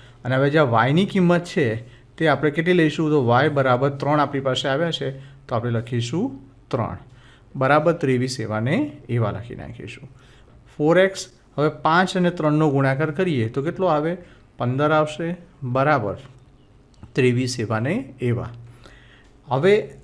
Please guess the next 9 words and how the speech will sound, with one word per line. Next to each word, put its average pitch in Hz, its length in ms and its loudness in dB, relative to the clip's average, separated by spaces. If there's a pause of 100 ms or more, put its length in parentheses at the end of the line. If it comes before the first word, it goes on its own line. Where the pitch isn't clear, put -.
(240)
આ 185 160 8
જે 214 100 2 (220)
ફોર 180 260 2
એક્સ 190 180 0 (120)
છે 123 100 -2 (1700)
એનામાં 175 580 0
ફોર 180 260 6 (340)
આ 156 100 10
બાજુ 180 180 8